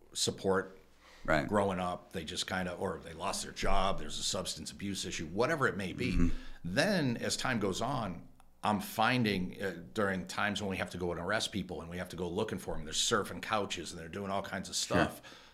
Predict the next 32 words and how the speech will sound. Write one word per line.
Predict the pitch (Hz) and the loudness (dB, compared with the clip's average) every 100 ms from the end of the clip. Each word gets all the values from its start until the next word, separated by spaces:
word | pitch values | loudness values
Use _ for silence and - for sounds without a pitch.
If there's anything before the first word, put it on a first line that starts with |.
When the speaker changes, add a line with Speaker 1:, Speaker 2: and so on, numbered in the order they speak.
| - - - | -12 -10 0
Speaker 1:
Come | 156 | 2
to | 156 | 2
find | - 104 110 | 2 2 4
out | 147 110 | 4 2
that | 92 - | -2 -4
they | 117 151 | -4 -2
actually | 151 - 107 92 | -2 -2 -2 -2
had | 98 85 | -2 -4
a | |
home | - 113 101 | -2 0 0
lifestyle | 90 131 - 104 90 82 82 | 2 2 2 2 0 -4 -6
that | 90 | -8
was | 85 78 - - - - - | -8 -8 -10 -12 -20 -20 -16
far | - - 165 143 | -8 -2 2 2
superior | - - - 165 101 73 71 - - - | 2 0 0 2 2 0 -4 -8 -16 -4
than | 107 104 | 2 4
I | 104 | 4
ever | - - | 2 -8
did. | - - - | -12 -12 6
Speaker 2:
Right. | 104 87 78 - - - - - | 8 8 6 -6 -20 -20 -20 -4
Speaker 1:
Uh, | 104 98 90 101 | 0 2 0 0
and | 104 | 0
here | 117 101 | 4 4
we | 90 | 4
are. | 78 - - - - | 0 -4 -12 -20 -6
Speaker 2:
Right. | - 82 | 2 4
Speaker 1:
So | - 117 90 - | 8 6 6 -2
how | - 190 | 2 2
did | 220 | 4
we | 160 | 0
get | 113 95 | 0 -4
here? | - - | -6 -14